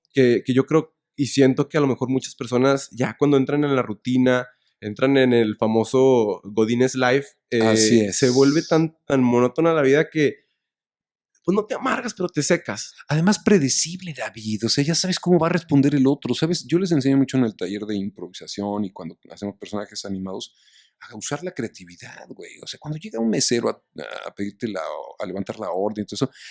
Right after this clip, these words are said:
Speaker 2: él ya sabe lo que te va a preguntar y tú lo que le vas a contestar y él ya da por un hecho. Sácale la vuelta y haz un comentario fuera y vas a ver cómo la gente cuando les mueven su zona de confort y lo que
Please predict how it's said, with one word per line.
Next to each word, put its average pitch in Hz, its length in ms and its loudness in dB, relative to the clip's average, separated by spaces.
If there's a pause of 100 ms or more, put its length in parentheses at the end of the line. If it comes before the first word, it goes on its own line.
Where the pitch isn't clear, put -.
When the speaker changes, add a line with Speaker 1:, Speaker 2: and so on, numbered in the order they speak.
(100)
Speaker 2:
él 196 160 2
ya 185 100 0
sabe 143 240 -2
lo 123 100 -4
que - 100 -14
te - 100 -8
va 107 80 -2
a 107 60 -8
preguntar 123 420 -6
y 160 100 -12
tú 117 160 -14
lo 117 100 -4
que - 80 -14
le 104 80 -12
vas 107 140 -12
a 107 40 -14
contestar 139 480 -4
y 160 120 -4
él 127 80 -4
ya 120 120 -6
da 113 120 -6
por 110 120 -6
un 113 120 2
hecho. 117 160 -6 (320)
Sácale 120 680 -6
la 104 140 -4
vuelta 123 460 0
y 104 140 -2
haz 113 180 -4
un 127 220 2
comentario 113 600 -2
fuera 107 380 0
y 113 80 -4
vas 131 180 -6
a 143 60 -6
ver 143 120 -6
cómo 120 520 -2 (580)
la 101 120 -6
gente - 280 -4
cuando 107 200 -4
les 95 260 -6
mueven 120 420 0
su 107 140 -8
zona 113 200 -2
de 110 120 -2
confort 95 460 -8
y - 20 -18
lo - 180 -20
que 76 120 -20